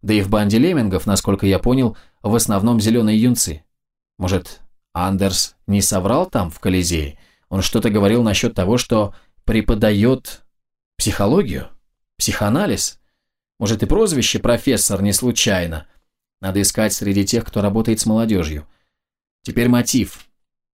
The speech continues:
Все эти нравоучения про губительную силу Эйдоса, что-то новенькое. В Нью-Йорке Крысолов об этом не заикался.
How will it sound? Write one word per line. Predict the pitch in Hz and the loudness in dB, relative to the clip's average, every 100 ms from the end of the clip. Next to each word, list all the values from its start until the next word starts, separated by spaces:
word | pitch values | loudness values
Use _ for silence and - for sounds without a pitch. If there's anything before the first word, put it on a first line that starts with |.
| _ | _
Все | - 113 | -2 0
эти | 113 110 | 0 0
нравоучения | 107 104 101 - 117 117 | 0 0 0 0 2 2
про | 107 107 | 0 0
губительную | 104 101 113 107 104 104 | 0 2 2 2 0 0
силу | 101 110 107 110 - | 0 0 0 0 0
Эйдоса, | 113 101 85 85 - 85 - | 0 0 0 -2 -4 -4 -8
что-то | - 110 117 | -6 -4 0
новенькое. | 139 120 95 85 87 80 - _ _ _ _ | 0 2 0 -2 -4 -6 -10 _ _ _ _
В | 101 101 | -4 2
Нью-Йорке | 113 147 135 | 2 2 0
Крысолов | - 120 - 131 131 | -2 0 2 0 0
об | 107 | 0
этом | 123 127 | 0 4
не | 123 | 4
заикался. | 117 123 123 147 104 - 73 | 4 2 0 -2 -2 -6 -12